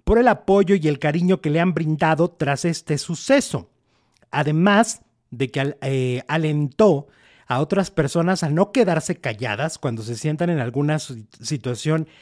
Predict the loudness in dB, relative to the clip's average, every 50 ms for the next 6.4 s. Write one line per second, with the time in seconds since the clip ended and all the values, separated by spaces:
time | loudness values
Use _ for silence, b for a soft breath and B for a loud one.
0 | b b b b -2 0 2 2 2 2 0 0 0 2 2 4 4 4 6 6
1 | 6 4 2 0 -2 -6 _ _ _ _ _ _ b b b b b b b b
2 | b 6 8 8 8 6 6 6 6 4 6 4 2 0 -2 _ 0 2 4 4
3 | 4 4 2 2 0 0 2 0 0 0 0 0 0 -2 0 2 2 4 4 6
4 | 4 4 4 2 0 2 2 0 0 0 0 0 0 0 -2 -2 -2 -2 -2 -2
5 | 0 -2 -4 -4 -2 -2 -4 -4 -4 -6 -2 0 2 2 2 0 0 -2 -2 -2
6 | -2 -4 -8 -10 -8 -10 -10 -10